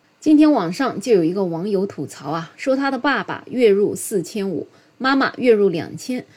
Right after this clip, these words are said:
可是老两口的存款竟然有四十多万，因为两个人一个月省吃俭用，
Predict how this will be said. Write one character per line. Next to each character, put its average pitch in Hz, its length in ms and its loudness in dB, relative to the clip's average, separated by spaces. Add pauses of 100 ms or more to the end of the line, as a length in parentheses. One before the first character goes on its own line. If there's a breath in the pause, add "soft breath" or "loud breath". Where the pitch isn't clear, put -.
(200 soft breath)
可 269 160 6
是 302 180 2
老 196 220 2
两 175 220 -2
口 208 140 -2
的 180 120 -2
存 180 320 -6
款 240 240 -6 (100)
竟 254 160 -2
然 175 180 -2
有 185 180 -4
四 254 300 -2
十 180 160 -4
多 165 200 -2
万， 170 160 -6 (320 soft breath)
因 294 160 4
为 294 120 6
两 214 220 0
个 220 80 0
人 226 240 0
一 233 80 -6
个 269 120 0
月 254 200 2
省 190 240 -4
吃 254 200 -6
俭 156 180 -2
用， 233 200 -4